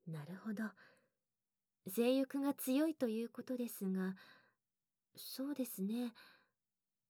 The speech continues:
オナニーは週に何回ほどなさっていますか？ほぼ毎日？そうですか。それは確かに強い方かもしれませんね。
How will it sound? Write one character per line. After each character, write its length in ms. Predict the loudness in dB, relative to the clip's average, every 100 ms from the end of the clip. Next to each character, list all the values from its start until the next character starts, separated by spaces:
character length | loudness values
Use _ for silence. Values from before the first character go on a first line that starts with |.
| _ _ _
オ 120 | 2 4
ナ 140 | 4
ニ 240 | 2 2
ー 20 | 0
は 80 |
週 360 | -4 -2 2 2
に 520 | 2 -2 -4 -8 -12 -6
何 320 | -2 -2 0
回 200 | 0 0
ほ 140 | 0
ど 80 | -2
な 160 | -2 0
さ 140 | -2
っ 80 | 0
て 80 | -2
い 80 |
ま 140 | -2 -4
す 100 | -8
か？ 120 | -10 -6 -6 -8 _ _ _ _ _ _ _ _ _ _ _ _ _ _ _ _ _ _ _ _ _ _ _ _ _
ほ 220 | -6 -2
ぼ 320 | 4 4 4 2
毎 300 | 0 -2 -2
日？ 500 | -4 -8 -6 -6 -6 -20 _ _ _ _ _ _ _ _ _ _ _ -14 -8
そ 80 | -6 -4
う 20 |
で 100 | -4
す 120 | -6 -6
か。 240 | -4 -4 -10 -20 -20 _ _ _ _ _ _ _ -6
そ 160 | 0
れ 140 | 4 4
は 120 | 4
確 300 | 2 -4 -2
か 140 | -2
に 260 | 0 0 0 -6 -20 _ _ _ _
強 300 | -4 0 4 2
い 60 |
方 180 | 2 -2
か 120 | 0
も 120 | -4
し 160 | -6 -4
れ 100 | -2
ま 140 | -2
せ 180 | -2 -4 -4
ん 100 | -2
ね。 340 | -2 -4 -6